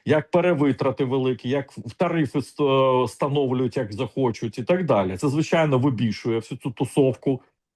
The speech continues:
е, от, е, так званих реформаторів. Друга Т С К Власенка, які запитують, чим займаються ці реформатори, і набу, і сап в тому числі.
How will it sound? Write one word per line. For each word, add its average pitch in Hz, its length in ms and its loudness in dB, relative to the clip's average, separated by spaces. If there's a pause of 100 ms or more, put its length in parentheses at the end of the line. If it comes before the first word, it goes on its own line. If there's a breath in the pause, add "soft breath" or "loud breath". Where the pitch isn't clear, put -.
(140)
е, 117 40 8 (200)
от, 135 420 6
е, 123 720 6
так 117 140 0
званих 127 400 -2
реформаторів. 120 760 0 (340 loud breath)
Друга 139 600 2
Т 160 140 0
С 147 120 0
К 180 140 0
Власенка, 165 720 -2 (480)
які 139 240 2
запитують, 151 520 4
чим 160 160 2
займаються 143 640 0
ці 147 140 0
реформатори, 147 640 0
і 127 40 0
набу, 135 360 -2
і 143 40 -2
сап 123 300 -6
в - 60 -20
тому 101 280 -4
числі. 90 440 -10